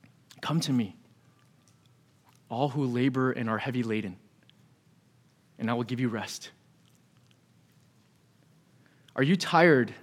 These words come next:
of doing things on your own?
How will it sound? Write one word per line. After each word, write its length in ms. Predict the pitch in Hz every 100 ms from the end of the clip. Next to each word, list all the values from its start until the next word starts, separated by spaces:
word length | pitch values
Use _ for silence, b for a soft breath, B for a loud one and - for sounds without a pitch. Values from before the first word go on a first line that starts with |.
| - _ _ _ _ _ _ -
of 180 | 127 117
doing 280 | 143 156 156
things 440 | 160 127 113 -
on 120 | 117 110
your 160 | 104
own? 180 | 92 85